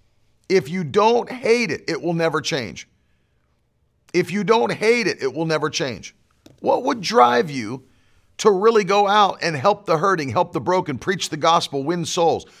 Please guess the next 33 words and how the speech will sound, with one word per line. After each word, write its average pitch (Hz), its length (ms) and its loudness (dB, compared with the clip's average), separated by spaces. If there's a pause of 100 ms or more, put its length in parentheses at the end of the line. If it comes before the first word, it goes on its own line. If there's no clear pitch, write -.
You 233 160 -4
have 202 200 2
to 160 240 2 (100)
hate 262 360 0
what 165 200 -2
the 170 80 -2
devil's 151 340 0
doing 156 280 -2
to 139 60 0
our 127 120 2
generation. 120 580 -6 (800)
You 233 200 2
have 233 200 4
to 165 300 2
hate 226 460 0 (260)
the, 151 340 2
the 139 440 2 (440)
attack 170 640 2
that's 143 160 -4
come 135 440 -2 (300)
against 160 400 -2
our 147 120 0
children. 139 480 -4 (160)
You - 100 -4
have - 140 2
to 156 160 0
hate 240 320 -2
it. - 240 -8 (880)
You 196 120 2
have 208 120 0
to 151 220 4
hate 175 480 -2
wickedness - 680 -4